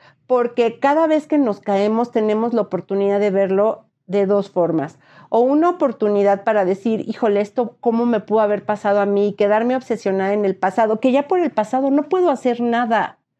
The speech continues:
nada. Acuérdate que el tiempo en realidad no existe. El único momento que existe es el presente y la creatividad que podamos tener para hacer un mejor futuro. Si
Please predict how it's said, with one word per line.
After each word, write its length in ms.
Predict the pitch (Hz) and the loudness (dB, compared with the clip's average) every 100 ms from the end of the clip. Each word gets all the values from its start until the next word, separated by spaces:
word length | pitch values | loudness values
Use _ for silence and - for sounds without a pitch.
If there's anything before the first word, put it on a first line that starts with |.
| _ _ _ - | _ _ _ -6
nada. 880 | 208 214 220 240 247 226 175 - _ _ _ _ | -2 0 2 2 2 2 -2 -4 _ _ _ _
Acuérdate 640 | 240 240 311 349 359 359 359 | -6 0 2 2 0 -2 0
que 100 | 247 | 0
el 220 | 220 - | 0 -4
tiempo 800 | 233 247 254 240 247 247 302 - | -2 2 2 2 2 2 2 0
en 220 | 233 233 | 0 0
realidad 800 | 214 214 214 208 214 220 247 - | 2 2 2 2 2 2 0 -4
no 140 | 233 233 | -2 -2
existe. 480 | 233 - 240 - 202 | -2 -4 -6 -2 -2
El 120 | 214 | 0
único 320 | 240 269 - | 0 0 -2
momento 520 | 240 196 196 196 220 | 0 0 0 -2 -6
que 60 | - | -8
existe 380 | - 202 185 202 | -10 -10 -10 -10
es 100 | 214 | -8
el 120 | 208 | -8
presente 880 | - 170 - 208 196 185 190 208 240 - - _ - | -8 -14 -6 -2 -2 0 0 -2 -4 -16 -20 _ -2
y 460 | 262 285 302 - - | 2 4 2 -2 -2
la 200 | 220 214 | -2 0
creatividad 580 | 226 220 226 226 240 240 | -2 -2 0 2 0 -2
que 120 | 294 | -2
podamos 440 | 226 214 214 220 | 2 2 0 -4
tener 280 | 208 196 190 | -2 -2 -2
para 160 | 208 196 | -4 -4
hacer 200 | 202 196 | -4 -4
un 120 | 196 | -2
mejor 280 | 180 185 175 | -4 -4 -6
futuro. 720 | 214 202 - 240 190 - - _ - - _ _ _ _ _ | -4 -6 0 2 2 -2 -10 _ -20 -20 _ _ _ _ _
Si 880 | _ - 302 302 302 302 285 - | _ 2 4 6 6 4 2 -2